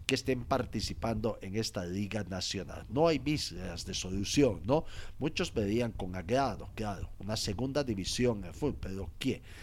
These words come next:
La primera división profesional sería, debía ser la Liga Nacional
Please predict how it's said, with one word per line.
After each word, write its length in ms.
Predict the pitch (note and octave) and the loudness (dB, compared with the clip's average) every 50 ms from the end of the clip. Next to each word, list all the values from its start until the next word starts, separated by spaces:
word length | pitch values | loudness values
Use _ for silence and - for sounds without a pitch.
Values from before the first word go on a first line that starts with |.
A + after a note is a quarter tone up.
| - - - | -14 -10 -6
La 160 | F2 F#2 F2+ | -6 -4 -4
primera 300 | - A2+ A#2+ D3 D#3 D3+ | -2 -2 2 4 4 4
división 460 | C#3 D3 C3+ A#2+ - - C3+ C3+ C3 | 4 2 2 2 2 2 2 2 2
profesional 680 | - C#3 C#3 - - G#2 - - G2 G2+ A#2+ C3 C3+ | 2 -2 -2 0 0 -2 -2 -2 -2 0 0 2 2
sería, 480 | - - - F#2+ F#2+ G#2+ A#2+ B2 A2 F#2+ | 2 0 -2 0 2 4 4 4 4 2
debía 340 | - F#2+ F#2+ G2 G#2+ A#2 A2 | 0 -4 -2 0 2 2 2
ser 240 | - - A#2 A#2 A2 | 2 2 2 2 2
la 180 | F#2 F#2 F2+ | 2 0 0
Liga 320 | F#2 G2 A#2 C3 C3 B2 G2+ | 2 2 2 4 2 2 0
Nacional 560 | F2+ F2 D#2+ - G2+ G2+ A#2+ D#3 D#3+ D#3+ | 0 -2 -2 -2 -2 2 4 6 6 4